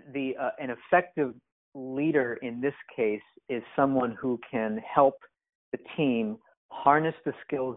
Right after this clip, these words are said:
they have to work most efficiently, to be most productive, and to meet, a-, a-, and to complete whatever task it is.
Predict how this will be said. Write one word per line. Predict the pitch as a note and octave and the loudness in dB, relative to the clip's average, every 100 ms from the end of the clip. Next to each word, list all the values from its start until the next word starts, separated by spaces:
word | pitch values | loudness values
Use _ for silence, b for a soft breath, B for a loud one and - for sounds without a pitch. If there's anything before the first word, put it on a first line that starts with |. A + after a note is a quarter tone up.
| - | -2
they | A#2+ A2+ A2+ | 0 0 -2
have | A2 G2 G2 _ _ _ _ _ - | -2 -2 -4 _ _ _ _ _ -6
to | |
work | B2 C#3 D3 C#3 | 0 2 2 2
most | C3+ B2+ A#2+ | 0 0 -6
efficiently, | - D#3+ D3+ A#2 G#2+ G#2 G2 G2 _ _ _ _ _ _ _ _ | 0 2 2 -2 -8 -8 -8 -12 _ _ _ _ _ _ _ _
to | - | -18
be | A#2 | -10
most | B2+ A#2 - | -2 -2 -2
productive, | - B2 C3+ C3+ - C#3 C3 B2+ _ _ _ _ - | -4 4 6 6 4 4 4 0 _ _ _ _ -6
and | A#2 A2 A2 A2+ | -4 -2 -4 -6
to | - | -6
meet, | A2+ A#2+ - | -2 -2 -2
a-, | A#2 | -4
a-, | - A#2+ - A#2 A2+ | -2 -6 -4 -4 -2
and | A#2+ - | -6 -6
to | |
complete | - B2+ A2+ - B2+ A#2 _ | -6 -6 -4 0 2 0 _
whatever | B2 A#2+ G#2+ | 4 4 4
task | - A#2+ G2 - | 2 4 4 2
it | B2 | 0
is. | E3+ - | 0 0